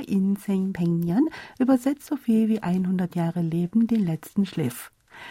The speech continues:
Sie trägt das kurze Volkslied gefühlsbetont vor. Gayans Kasha und Victorine Vlavo unterstützen den Gesang mit kleinen Ausrufen, genannt Chuimse.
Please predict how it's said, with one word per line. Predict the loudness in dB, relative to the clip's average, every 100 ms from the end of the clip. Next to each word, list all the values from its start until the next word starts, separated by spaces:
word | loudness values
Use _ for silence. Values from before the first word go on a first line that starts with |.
| -18 -20 0
Sie | 2
trägt | 4 2 2
das | 0 2
kurze | 4 4 4
Volkslied | 0 2 2 0 -2 -2 -2 -4
gefühlsbetont | -6 -2 0 0 0 -6 -2 0 0
vor. | 0 0 0 0 -10 _ _ -20 -20 -8
Gayans | 0 2 4 0
Kasha | 0 -4 -2 0 2
und | 4
Victorine | 2 0 -2 0 0
Vlavo | 2 0 0 2 0 0 -8 2
unterstützen | 4 2 -2 -2 -2 2 6 8
den | 8 4
Gesang | 0 0 2 2
mit | 2 0 -4
kleinen | -2 0 2 2 0
Ausrufen, | -2 -2 -4 -4 -4 0 4 4
genannt | 4 0 0 -2 -4 -4
Chuimse. | 0 2 2 0 -4 -4